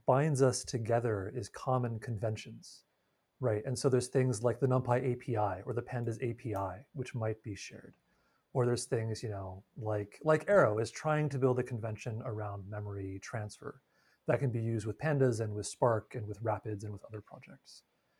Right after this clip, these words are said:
And so I think the real cohesion, the one way, is about bridges. It's about these conventions and protocols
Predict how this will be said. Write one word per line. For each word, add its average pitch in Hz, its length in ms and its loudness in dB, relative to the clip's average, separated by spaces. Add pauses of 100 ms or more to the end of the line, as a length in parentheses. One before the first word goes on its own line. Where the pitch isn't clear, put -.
(420)
And 131 100 0
so 139 120 4
I 123 60 6
think - 500 -2 (100)
the 127 160 2
real 131 220 8
cohesion, 127 680 2
the 110 80 0
one 143 380 4
way, 117 460 2 (520)
is 120 300 2
about 107 560 0 (220)
bridges. 113 720 -2
It's - 180 -8
about 113 300 0
these 117 120 -4
conventions 123 560 0
and 104 100 -6
protocols 98 800 -6